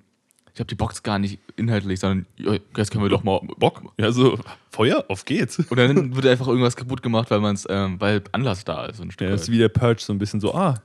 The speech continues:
Speaker 2: heute irgendwie kontrolliert keiner, weil's alle machen, dann Feuer.
Speaker 1: Ja, und dann die Allmanns, die dann, ah.
Speaker 2: Ja, können wir mit so einem Schild, können wir bitte eine Änderung haben? Das wär echt cool. <laughs> So, so kommt's mir in Deutschland manchmal ein bisschen vor.
Speaker 1: Entschuldigung, k-, können wir v-,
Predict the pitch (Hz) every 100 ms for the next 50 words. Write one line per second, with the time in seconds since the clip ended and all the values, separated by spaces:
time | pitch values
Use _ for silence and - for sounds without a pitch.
0 | - 131 120 113 - 120 117 117 113 _
1 | _ _ - 127 120 131 143 - 135 139
2 | 120 110 131 139 147 143 131 131 127 139
3 | 98 98 92 - 104 101 95 104 104 -
4 | 101 98 95 95 _ _ _ - 107 101
5 | 101 _ _ - - 120 151 160 165 139
6 | 127 120 117 139 127 156 175 160 175 185
7 | 135 165 180 170 160 160 - 131 - -
8 | 139 - 175 - 143 127 - - - -
9 | 135 147 151 147 131 131 127 113 117 117
10 | 113 110 - 120 143 123 117 - 135 151
11 | 143